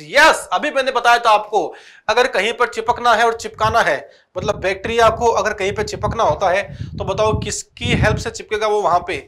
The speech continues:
फिमरी की हेल्प से चिपकेगा। तो आंसर यहाँ पे कौन सा हो गया? फिमरी हो गया। होल्ड फास्ट जो है वो आप कह सकते हैं बैक्टीरिया में नहीं हुआ करता। मेसोसोम जो है ये responsible for respiration है,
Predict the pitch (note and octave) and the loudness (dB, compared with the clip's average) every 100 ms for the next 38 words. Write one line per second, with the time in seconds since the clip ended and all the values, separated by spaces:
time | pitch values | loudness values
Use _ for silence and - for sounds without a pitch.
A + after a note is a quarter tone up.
0 | - - - - F#3+ G#3+ A3 F3+ F3+ G3 | -12 -10 -6 -6 -4 -6 -4 -4 -4 -8
1 | F#3 E3+ F#3+ G3+ F#3 F#3+ G3+ F3+ D#3 E3 | -12 -12 -8 -4 0 -2 -2 -6 -6 -8
2 | E3 E3 E3+ D3 C#3+ C3+ - _ _ _ | -12 -10 -8 -8 -6 -8 -10 _ _ _
3 | _ _ - - D#3 B2 B2 B2 A#2 _ | _ _ -14 -10 -10 -10 -12 -16 -18 _
4 | _ _ - A#3 C#4 C4+ A#3 A3+ A3 G3 | _ _ 0 4 4 2 2 2 2 -4
5 | G3+ E3+ C3+ - - _ E3+ F#3 F#3 G3+ | -4 -2 -4 -8 -20 _ 2 2 2 -2
6 | G#3 F#3 G3 E3+ E3+ F3+ F3 F3+ F#3+ F#3+ | -4 -8 -8 -8 -4 -4 -4 -6 -4 -4
7 | F#3+ F#3 G#3 G#3 G#3 - _ D3 F#3+ A3+ | -4 0 2 2 -2 -20 _ -10 -6 0
8 | C#4+ C#4 A#3+ A3 G3 G3+ F3+ C3 - - | 0 2 0 -2 -2 2 2 0 -4 -14
9 | E3+ D#3 - G#3 G3+ F#3+ G3 F#3+ G3 F3 | -6 -6 -6 -8 -8 -6 -6 -4 -4 -2
10 | - - G3+ G3+ G3+ G#3 | -6 -6 -4 -4 -4 -4